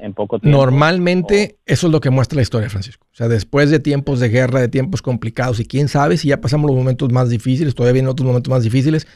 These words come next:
Speaker 2: pero sí, o sea, históricamente, si tú revisas los fondos que tienen historia larga o simplemente la bolsa de valores,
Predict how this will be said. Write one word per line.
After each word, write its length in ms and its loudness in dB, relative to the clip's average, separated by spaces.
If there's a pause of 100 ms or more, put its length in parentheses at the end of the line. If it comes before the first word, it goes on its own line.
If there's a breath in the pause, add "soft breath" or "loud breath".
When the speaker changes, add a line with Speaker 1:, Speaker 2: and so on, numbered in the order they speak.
(160 soft breath)
Speaker 2:
pero 160 0
sí, 200 -2
o 100 -2
sea, 120 2
históricamente, 760 0
si 80 2
tú 140 0
revisas 540 2 (320 loud breath)
los 240 0
fondos 400 2
que 80 -4
tienen 260 2
historia 380 2
larga 400 2
o 40 -2
simplemente 380 0
la 80 2
bolsa 300 0
de 60 0
valores, 540 -2